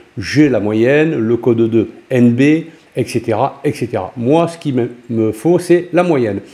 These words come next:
Donc, je clique sur moyenne. Donc, c'est le code un. Point virgule.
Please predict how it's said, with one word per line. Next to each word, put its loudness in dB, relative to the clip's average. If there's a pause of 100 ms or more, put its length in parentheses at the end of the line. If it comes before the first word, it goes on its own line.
(220)
Donc, 0
je 0
clique -2
sur 0
moyenne. -2 (240)
Donc, 0
c'est 2
le 4
code 0 (120)
un. 0 (800)
Point 2
virgule. 0